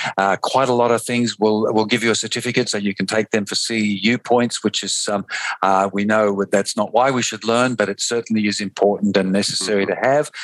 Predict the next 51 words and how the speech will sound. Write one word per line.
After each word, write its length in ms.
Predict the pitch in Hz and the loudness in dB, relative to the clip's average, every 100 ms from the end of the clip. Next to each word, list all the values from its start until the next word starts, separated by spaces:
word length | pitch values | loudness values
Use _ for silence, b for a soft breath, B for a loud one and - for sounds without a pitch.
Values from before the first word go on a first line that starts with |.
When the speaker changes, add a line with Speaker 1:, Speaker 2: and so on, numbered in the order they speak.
| B | B
Speaker 1:
So 140 | - 117 | -6 -2
we 140 | 107 | -2
do 180 | 104 113 | 0 2
all 180 | 98 90 | 2 2
that, 260 | 120 127 | 2 0
and 80 | 120 | 0
we're 120 | 101 95 | 0 0
expanding 680 | - - 127 127 120 107 | -2 -2 0 2 0 0
our 120 | 101 | 0
C 280 | 98 - 110 | 0 -2 -4
E 240 | 104 101 92 | -4 -6 -2
U, 200 | 101 101 B B B - | 0 0 B B B 0
uh, 160 | 98 | 0
certificates 600 | 95 - 104 104 104 - | 0 -4 -4 -2 -2 -2
as, 260 | 98 - - 104 | -4 -4 -4 0
as 240 | 95 92 | 0 0
quickly 320 | - 131 107 | -2 -2 0
as 100 | 90 | 0
we 100 | 98 | -2
can. 360 | - 117 127 131 | -2 0 2 0
There's 180 | 107 90 | 0 -2
a 40 | |
process 480 | - 101 101 - 92 | -2 0 0 -2 -4
you 60 | 95 | -2
have 140 | 92 | -2
to 80 | - | 0
go 160 | 95 90 | 0 0
through 200 | - 95 | 0 0
to, 120 | 92 B B - | 0 B B -4
to 80 | 107 | 0
make 200 | 101 98 | 0 0
it 120 | 110 | -2
work. 260 | - 123 - B B B - | 2 0 0 B B B -2
But, 320 | 135 127 - | -2 -2 -4
um, 320 | 127 127 123 - _ _ - | -2 -2 -4 -8 _ _ 0
really, 440 | 165 196 117 120 - 107 | 2 2 0 -2 -6 -8
what 140 | - 127 | 0 2
do 60 | |
you 80 | 147 | 4
want 100 | 151 | 2
to 60 | 151 | 2
know? 300 | 147 170 135 - _ | 2 2 0 -8 _
Come 180 | - 123 | -2 2
ask 260 | 131 127 123 | 2 2 2
us. 360 | 120 107 - B B B | 2 2 -4 B B B
And 240 | 123 113 | -2 2
we 300 | 113 110 113 - | 2 2 0 -2
Speaker 2:
<laughs> 40 | |
Speaker 1:
genuinely 640 | - 160 185 151 127 120 110 B B - | -2 0 2 2 2 0 -2 B B -8
know 480 | 147 127 139 147 143 | -4 0 2 4 2
that 260 | 123 117 | 2 0